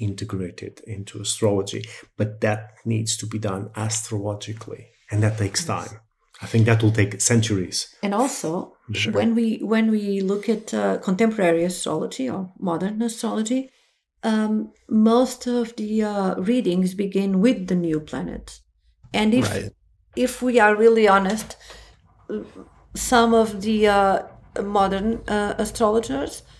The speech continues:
Speaker 2: they don't really know how, how to interpret without the new planet. They always focus on the new planet. If you take them the new planet, it's like if you take them a leg and then you want them to walk, they, they cannot.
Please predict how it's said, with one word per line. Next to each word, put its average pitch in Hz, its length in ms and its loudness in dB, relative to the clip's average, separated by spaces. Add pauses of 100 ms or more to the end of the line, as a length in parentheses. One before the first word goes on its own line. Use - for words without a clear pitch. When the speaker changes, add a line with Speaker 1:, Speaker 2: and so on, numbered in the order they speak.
(380)
Speaker 2:
they 220 160 6
don't 240 360 2
really 233 320 4
know 214 200 2
how, 190 300 -4
how 190 140 -2
to 202 180 -6
interpret 202 580 -6
without 190 480 0
the 180 80 -4
new 165 140 -2
planet. - 540 -10 (100)
They 190 240 -4
always 208 520 6
focus 175 520 -4
on 175 180 -2
the 165 80 -4
new 170 140 -4
planet. 165 360 -6 (340)
If 233 200 0
you 277 100 0
take 277 340 -4
them 254 180 2
the 240 100 2
new 240 180 2
planet, 226 500 -4 (380)
it's 247 260 0
like 233 340 0
if 226 240 -4
you 240 80 0
take 220 320 -2
them 220 380 2
a 214 40 4
leg 208 540 4
and 196 180 0
then 196 140 0
you 202 100 -2
want 190 240 0
them 196 200 0
to 214 100 -4
walk, 202 300 2
they, 196 140 0
they 208 140 2
cannot. 185 640 -4